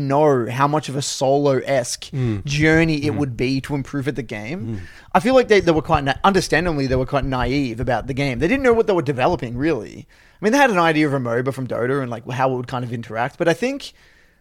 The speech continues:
Speaker 1: they were obviously biased or influ-, not biased, influenced from Dota, other games that had a lot of co-, comms, and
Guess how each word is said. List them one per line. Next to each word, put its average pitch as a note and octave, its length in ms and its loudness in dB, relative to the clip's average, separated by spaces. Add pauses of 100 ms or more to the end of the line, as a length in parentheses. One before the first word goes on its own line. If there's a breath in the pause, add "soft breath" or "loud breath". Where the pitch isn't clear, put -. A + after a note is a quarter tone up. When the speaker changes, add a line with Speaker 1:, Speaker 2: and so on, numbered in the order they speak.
(400 soft breath)
Speaker 1:
they D#3 240 8
were D#3+ 120 4
obviously D3 380 2
biased C3 920 2
or C3+ 120 -6
influ-, D3 420 -4
not C3+ 180 -6
biased, A2+ 340 -2
influenced E3+ 500 0
from D3 140 -4
Dota, C#3 400 0 (140)
other D3+ 180 0
games D3 240 0
that D3 80 2
had C3+ 120 0
a C#3+ 40 0
lot C#3 140 0
of B2+ 80 -8
co-, - 120 -18 (100)
comms, E3+ 680 -4
and C3+ 140 -4